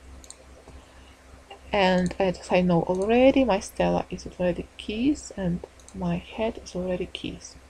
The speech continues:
So now I take in locator. It's my leading additional object. And if it's, uh, keys, it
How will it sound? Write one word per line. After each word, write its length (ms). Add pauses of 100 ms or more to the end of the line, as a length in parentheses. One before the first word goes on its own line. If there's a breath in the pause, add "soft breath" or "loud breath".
(1500 loud breath)
So 400
now 500 (480)
I 260 (140)
take 320
in 140
locator. 680 (880 loud breath)
It's 180
my 180
leading 800 (920)
additional 680
object. 560 (960 loud breath)
And 300
if 160
it's, 480
uh, 280 (140)
keys, 560 (840 loud breath)
it 200